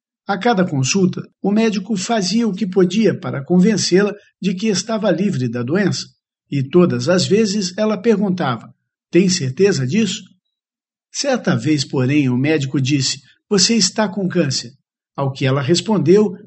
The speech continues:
com uma espécie de expressão de triunfo: "Eu não falei? Faz vinte anos que eu venho te dizendo isso." Em sua preocupação, essa mulher imaginou uma doença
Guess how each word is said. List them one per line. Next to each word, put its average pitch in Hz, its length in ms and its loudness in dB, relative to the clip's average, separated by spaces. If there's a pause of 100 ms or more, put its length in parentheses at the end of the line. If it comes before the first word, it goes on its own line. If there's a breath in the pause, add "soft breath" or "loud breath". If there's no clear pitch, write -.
com 214 140 2
uma 214 160 2
espécie 208 580 -2
de 202 200 -2
expressão 196 560 0
de 208 140 0
triunfo: 185 480 -2 (400)
"Eu 185 140 4
não 220 160 6
falei? 180 500 -2 (260 loud breath)
Faz 208 280 0
vinte 214 460 2
anos 214 380 4
que - 140 -6
eu 190 120 4
venho 208 300 0
te 202 160 -4
dizendo 180 420 2
isso." 131 300 0 (840)
Em 220 120 4
sua 196 420 2
preocupação, 131 920 0
essa 127 320 -2
mulher 202 300 0
imaginou 214 580 0
uma 156 180 -2
doença 185 540 0